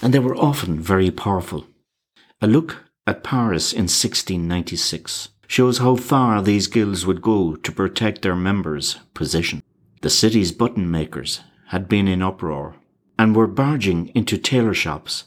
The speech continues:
searching for illegal buttons that threatened their domination of the trade in silk buttons. The problem was that some enterprising tailors had begun to make buttons out of wool. The Guild of Button Makers complained, and the authorities issued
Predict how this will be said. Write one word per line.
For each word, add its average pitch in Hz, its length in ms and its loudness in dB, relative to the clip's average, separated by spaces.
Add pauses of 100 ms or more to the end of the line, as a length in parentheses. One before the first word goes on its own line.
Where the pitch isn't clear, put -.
searching 117 520 0
for 95 340 -2
illegal 104 460 4
buttons 85 680 -4
that - 240 -2
threatened 95 420 -2
their 92 160 0
domination 92 840 0
of 92 160 2
the - 100 0
trade 78 600 -4
in 82 140 -2
silk - 440 0
buttons. 78 520 -6 (280)
The - 80 -4
problem 113 460 2
was 85 220 2
that 98 240 0
some 135 380 2
enterprising 113 720 2
tailors 95 520 0
had 95 180 -2
begun 104 340 2
to 104 120 -4
make 113 240 0
buttons 82 480 -4 (200)
out 80 160 0
of 71 160 -8
wool. 82 260 -2 (680)
The 82 80 -2
Guild 107 320 4
of 82 120 -2
Button 95 320 -2
Makers 73 400 -6
complained, 82 720 -4 (160)
and 110 140 4
the 110 100 6
authorities 107 720 2
issued 80 440 0